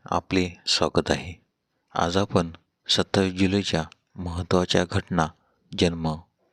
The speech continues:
मृत्यू पाहणार आहोत. अशीच अजून माहिती पाहण्यासाठी आमच्या YouTube चॅनलला सबस्क्राईब करा व बेल आयकॉनला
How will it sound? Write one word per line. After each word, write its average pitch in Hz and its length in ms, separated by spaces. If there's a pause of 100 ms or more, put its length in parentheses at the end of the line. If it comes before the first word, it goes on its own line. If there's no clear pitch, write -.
मृत्यू 92 500 (360)
पाहणार 80 500
आहोत. - 400 (760)
अशीच 131 320
अजून 107 180
माहिती 101 280
पाहण्यासाठी 92 640 (640)
आमच्या 85 380 (540)
YouTube 107 360
चॅनलला 92 440 (380)
सबस्क्राईब - 520
करा 95 260
व 123 180
बेल 101 200
आयकॉनला 82 420